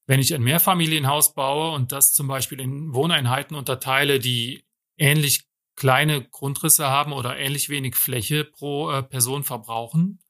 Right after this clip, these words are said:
dann ist es, äh, bei der Wohnform des Mehrfamilienhauses so, dass ich unterm Strich weniger Fläche, weniger Energie und weniger Rohstoffe verbrauche.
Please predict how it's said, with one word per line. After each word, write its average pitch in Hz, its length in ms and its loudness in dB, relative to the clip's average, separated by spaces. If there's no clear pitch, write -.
dann 131 180 2
ist 147 160 -2
es, - 320 4
äh, 123 680 0
bei 117 280 0
der 117 340 2
Wohnform 127 380 -2
des 110 140 -2
Mehrfamilienhauses 120 960 -2
so, 120 200 0
dass 147 200 0
ich 123 140 -4
unterm 123 300 -8
Strich - 440 -8
weniger 120 320 4
Fläche, 123 520 -2
weniger 135 360 -2
Energie 113 600 -8
und 170 360 0
weniger 135 320 -2
Rohstoffe 113 500 -8
verbrauche. - 760 -14